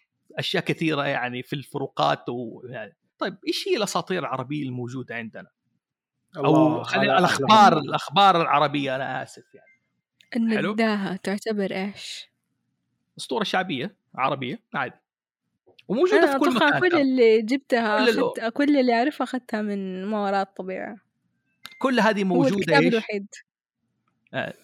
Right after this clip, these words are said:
Speaker 1: هذه كلها موجودة مشتركة بالأمم. يعني مثلًا أديك كمثال من الأشياء المشتركة بالأمم،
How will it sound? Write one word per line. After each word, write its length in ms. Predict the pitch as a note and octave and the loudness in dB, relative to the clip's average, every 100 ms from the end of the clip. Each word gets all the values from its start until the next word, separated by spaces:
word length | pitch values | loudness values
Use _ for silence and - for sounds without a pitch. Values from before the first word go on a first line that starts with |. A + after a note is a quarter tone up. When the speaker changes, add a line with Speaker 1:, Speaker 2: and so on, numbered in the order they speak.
| _ - - | _ -16 -4
Speaker 1:
هذه 160 | G3 | -2
كلها 360 | F#3 A3+ A3 F#3+ | 0 0 2 0
موجودة 480 | F3 D#3 D3+ F#3 D#3 | 0 -2 -2 -2 -2
مشتركة 500 | C3 - - D#3+ C#3+ | -6 -2 -2 -2 -4
بالأمم. 500 | C#3 C#3 D3 C3 B2+ | -6 -6 -6 -6 -6
يعني 140 | C3 | -4
مثلًا 280 | F3 F3+ F#3+ | -2 -2 -2
أديك 200 | E3+ G#3 | -2 -4
كمثال 440 | G3+ F#3 E3 E3+ | -4 -4 -4 -4
من 60 | D3 | -4
الأشياء 280 | D3 - F3+ | -4 -2 -2
المشتركة 600 | D#3+ - - D#3+ C#3 C3+ | -2 -4 -2 -2 -2 -6
بالأمم، 580 | C3+ C3+ F3 D3 E3 | -6 -6 -4 -2 -4